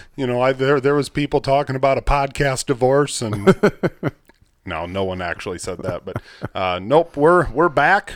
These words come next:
Speaker 1: and, uh, feeling better than ever, and, uh, uh, I think we got a pretty solid show lined up for you. Um, a couple weeks ago, uh, heck, it's probably a couple months ago. Heck, it was, it was still, uh, I don't
Speaker 2: Still
Speaker 1: even
Speaker 2: deer
Speaker 1: think you had
Speaker 2: season.
Speaker 1: shot your deer yet, had you?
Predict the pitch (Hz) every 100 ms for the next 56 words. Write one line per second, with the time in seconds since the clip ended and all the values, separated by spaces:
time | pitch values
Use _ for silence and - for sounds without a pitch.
0 | - 120 117 117 120 110 101 - 151 160
1 | 143 147 160 156 143 151 170 190 143 135
2 | 131 131 127 - - - _ 113 113 113
3 | 165 147 143 156 143 160 151 - 147 151
4 | 147 - 147 170 151 143 160 139 160 -
5 | 127 127 147 165 - - _ - 127 123
6 | 107 _ _ _ _ _ _ _ _ -
7 | - 220 277 220 202 - - 131 131 123
8 | 120 - - _ _ - 113 113 - 135
9 | 143 151 156 139 - 147 160 139 107 -
10 | 147 113 110 143 - 107 101 110 123 123
11 | 104 101 - - 120 113 107 - - 143
12 | 135 123 104 90 _ _ _ _ _ -
13 | - - - 180 254 156 139 151 143 135
14 | 165 123 - 139 131 127 113 123 110 98
15 | 87 110 113 135